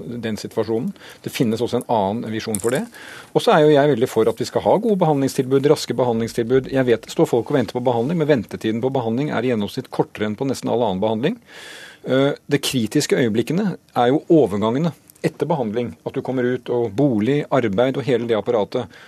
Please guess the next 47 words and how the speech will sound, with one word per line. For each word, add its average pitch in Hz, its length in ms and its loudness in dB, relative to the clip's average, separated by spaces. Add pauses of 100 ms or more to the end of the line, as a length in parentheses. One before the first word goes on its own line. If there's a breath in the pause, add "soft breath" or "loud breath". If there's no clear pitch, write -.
Og 151 100 6
det, 135 140 0
det 123 220 2
må 113 180 2
vi 139 100 2
bruke 135 300 -2
mye 123 160 2
arbeid 107 280 0
med, 180 120 -4
sammen 110 300 -2
med - 80 -10
kommunene, 110 400 -2
for 110 100 -2
å 113 80 -2
styrke. 110 380 -6
Men 135 160 -2
igjen 160 180 2
er 139 140 0
diskusjonen, 139 500 -4 (320 loud breath)
det 123 160 0
kan 151 140 -4
vi 151 80 0
diskutere 143 500 0
og 135 160 -2
ha 151 160 2
ulike 120 360 -4
syn 123 200 -4
på. 185 140 -4
Jeg 151 100 -2
tror 135 140 -2
vi - 80 -8
faktisk - 260 -6
har 135 80 -6
ganske 127 240 -6
sammenfallende 113 580 -4
syn. 151 240 0 (380 loud breath)
Men 135 100 -2
går 151 140 4
det 127 100 2
an - 160 -10
også 139 220 -2
å 123 80 -4
ha 123 140 2
en 135 100 -6
tanke 123 320 -6
for 165 100 2
dette? 175 280 -2